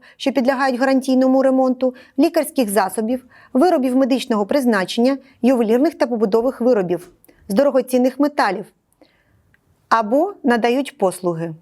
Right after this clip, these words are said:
До таких підприємців застосовується фінансова відповідальність у розмірі двадцяти п'яти відсотків вартості проданих з порушенням товарів, робіт, послуг за порушення, вчинене вперше,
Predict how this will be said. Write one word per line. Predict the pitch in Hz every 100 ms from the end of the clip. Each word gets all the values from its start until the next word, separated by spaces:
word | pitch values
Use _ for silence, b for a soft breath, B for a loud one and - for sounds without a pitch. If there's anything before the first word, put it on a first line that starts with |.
| -
До | 208 349
таких | 392 - 247 202
підприємців | 208 214 262 403 370 294
застосовується | 277 277 262 339 311 311 302
фінансова | 294 277 233 220 240 269
відповідальність | 277 262 214 190 202 269 269 - -
у | 262
розмірі | 247 180 185 180 165 b b b
двадцяти | 202 254 262 294 294
п'яти | 233 294 285 196
відсотків | - 247 262 - 330
вартості | 330 339 311 -
проданих | 254 226 226 269 285
з |
порушенням | - 302 294 277 277 277
товарів, | 262 220 175 214 277
робіт, | 220 185 226 -
послуг | 196 185 269 294 B B -
за | 208 247
порушення, | 294 277 226 - 254 302
вчинене | - 302 294 302
вперше, | 294 - 196 - -